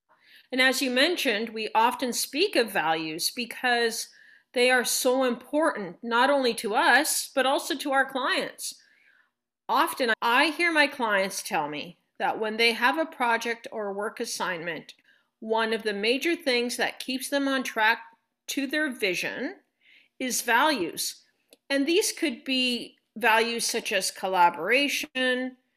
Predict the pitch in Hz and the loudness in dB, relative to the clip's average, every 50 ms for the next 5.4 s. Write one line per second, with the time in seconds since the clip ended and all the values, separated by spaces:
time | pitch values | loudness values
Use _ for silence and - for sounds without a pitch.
0 | _ _ _ _ - - - 220 226 240 262 277 269 269 269 269 269 262 262 262 | _ _ _ _ -12 -10 -4 0 2 4 4 4 4 4 2 2 2 2 2 2
1 | 277 285 277 - - - - - - 233 214 208 185 175 - - - 277 285 254 | 2 0 -2 -4 -6 -8 -10 -6 0 2 2 2 2 0 -4 -2 -2 0 0 0
2 | 254 277 277 277 269 269 269 262 - 226 202 180 - - - 240 247 240 254 247 | -2 -4 -4 -4 -4 -4 -6 -6 -8 -8 -10 -10 -10 -6 -2 -2 -2 0 0 0
3 | 247 254 254 240 247 - 214 - - 214 208 226 - - 240 233 233 233 240 233 | 0 0 -2 -6 -8 -12 -12 -8 -4 -2 -2 -2 -2 -4 -4 -2 0 0 0 0
4 | 220 226 - - 247 247 247 269 269 _ _ _ _ _ _ _ _ _ _ - | 0 -2 -4 -6 -4 -4 -6 -8 -10 _ _ _ _ _ _ _ _ _ _ -2
5 | 262 254 262 262 254 254 247 - | 0 2 4 4 4 4 2 -2